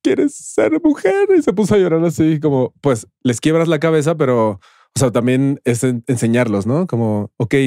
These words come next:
no, no quiero ser mujer, pero si quisiera ser mujer, pues también está bien, ¿no? Muchas, muchas amigas a través de hacer drag descubren que, que su identidad es diferente a la que siempre pensaron,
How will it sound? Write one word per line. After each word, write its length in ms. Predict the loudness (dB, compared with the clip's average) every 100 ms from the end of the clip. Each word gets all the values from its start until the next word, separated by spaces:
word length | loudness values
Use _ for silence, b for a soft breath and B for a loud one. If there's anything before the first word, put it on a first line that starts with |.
| 0
no, 160 | 0
no 160 | 0 0
quiero 160 | -2
ser 140 | 0 -2
mujer, 360 | -2 -2 -4 -6 b -2
pero 560 | 0 2 2 2 0
si 100 | -2
quisiera 340 | -4 -4 -2 -2
ser 160 | -2
mujer, 360 | -2 -2 -2 -2
pues 160 | -4
también 180 | -4 -4
está 160 | -2 -2
bien, 240 | -2 -2
¿no? 140 | -2 -2
Muchas, 380 | -2 0 -4 -6 b -6
muchas 260 | -4 -2 -2
amigas 400 | 0 0 0 -2
a 100 | -2
través 300 | -2 0 0
de 60 |
hacer 240 | -2 -2 -2
drag 180 | -2
descubren 460 | -2 -4 -4 -2 -2
que, 240 | -2 -4 _ b b _
que 160 | -6 -6 _ _ _ -8
su 100 | -2
identidad 400 | -2 0 0 0
es 80 | -2
diferente 400 | -4 -4 -2 -2
a 60 |
la 100 | -2
que 220 | -2 -2 -2
siempre 320 | -4 -4 -4
pensaron, 600 | -4 -2 -2 0 -4